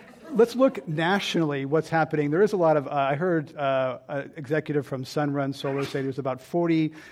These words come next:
uh, initiatives around the country to kind of put the price or push back what solar industry says is push back on solar. Uh, so look nationally, you headed the Edison Electric Institute.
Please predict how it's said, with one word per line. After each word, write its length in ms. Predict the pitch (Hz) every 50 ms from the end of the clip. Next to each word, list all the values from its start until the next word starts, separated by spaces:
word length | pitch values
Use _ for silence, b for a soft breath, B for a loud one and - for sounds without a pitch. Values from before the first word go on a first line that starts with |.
| B B B
uh, 360 | - 143 131 127 123 120 117 - - -
initiatives 580 | 156 151 165 165 160 - 156 151 151 135 120
around 300 | 151 139 143 139 143 151
the 80 | 147 143
country 360 | - - 151 143 131 - 139
to 80 | 131 131
kind 180 | 127 139 131 120
of 120 | 120 -
put 220 | - 208 208 208
the 100 | 202 180
price 420 | 135 - - 160 147 143 143 139 -
or 80 | 139
push 240 | 127 - - 170 160 -
back 260 | - 165 147 147 -
what 140 | 147 147 - - _ _ _ _ _
solar 300 | _ - - 226 240 208
industry 280 | 170 151 151 - - 139
says 200 | 131 - 135 120
is 80 | 123 120
push 240 | - - 180 160 -
back 280 | - 160 143 139 -
on 160 | 147 135 127 120
solar. 400 | - - 139 127 120 113 113 B B B B B B B -
Uh, 120 | 143 135
so 140 | 131 - 156
look 260 | 160 190 220 220 180
nationally, 380 | 156 151 156 165 - - 147 139
you 120 | 147 170
headed 240 | 156 160 160 156 135
the 240 | 143 139 135 135 -
Edison 340 | 139 135 135 135 131 - 135
Electric 400 | 131 131 131 123 - 135 127 127
Institute. 520 | 135 127 - 131 120 - 135 131 131 127